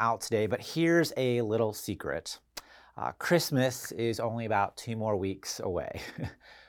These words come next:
So let that sink in for just a moment. Just a couple of more weeks to keep working, but also find time for all the holiday concerts, to finish up getting all of the gifts, to finish up baking and sending cards.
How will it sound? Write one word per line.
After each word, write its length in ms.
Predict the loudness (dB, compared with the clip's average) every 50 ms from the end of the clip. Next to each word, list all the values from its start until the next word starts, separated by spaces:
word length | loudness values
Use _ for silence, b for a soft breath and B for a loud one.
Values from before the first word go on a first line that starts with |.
| b b b
So 140 | 8 10 10
let 180 | 12 10 12
that 220 | 12 12 12 12 10
sink 320 | 4 2 2 2 2 2
in 180 | 2 2 0 0
for 160 | 0 -2 0
just 300 | 2 2 0 0 0 -4
a 20 |
moment. 380 | -2 -2 0 0 0 -2 -2 4
Just 280 | 6 8 8 8 6 2
a 160 | 2 2 2 2
couple 640 | 0 -4 -4 -2 -2 -2 0 4 6 6 6 8
of 180 | 6 6 4 4
more 260 | 4 4 4 6 6
weeks 560 | 4 4 2 0 0 -2 -2 -2 -4 -4 -4 -6 B B B B B B B
to 340 | 2 6 8 8 8 8
keep 320 | 6 4 4 4 4 4 6
working, 580 | 6 6 8 6 4 2 0 -2 0 0 2
but 140 | 6 6 8
also 480 | 10 10 8 8 8 6 6 6 6 6
find 400 | 6 4 2 4 4 2 0 -2
time 320 | -4 -4 -2 -2 -2 -2
for 160 | -2 0 4
all 180 | 6 6 6 6
the 80 | 4 0
holiday 460 | -2 0 0 0 0 0 -2 -4 -4
concerts, 880 | -4 -2 2 2 2 2 2 0 2 2 4 4 2 0 -2 -6 -6 B B B B B B B
to 200 | -2 0 0 0
finish 420 | -2 -4 -6 -6 -6 -4 0 2
up 260 | 4 4 4 4 0 -8 -10
getting 280 | -4 -4 -4 -2 -2 -4
all 160 | -4 -2 -4
of 80 | -4 -4
the 80 | -6
gifts, 640 | -6 -2 0 2 2 2 2 0 -2 -4 -4 -4 -6 b b b b b
to 220 | -8 -4 -2 -2 -2
finish 400 | 0 -2 -2 -2 -2 -2 0 2
up 280 | 2 2 2 0 0
baking 600 | 2 2 2 2 2 0 -2 0 0 0 -2 -2
and 120 | -4 -4 -4
sending 460 | -4 -2 -2 -2 0 -2 -4 -4 -6
cards. 720 | -8 -4 0 4 6 8 8 8 8 8 6 4 -2 -6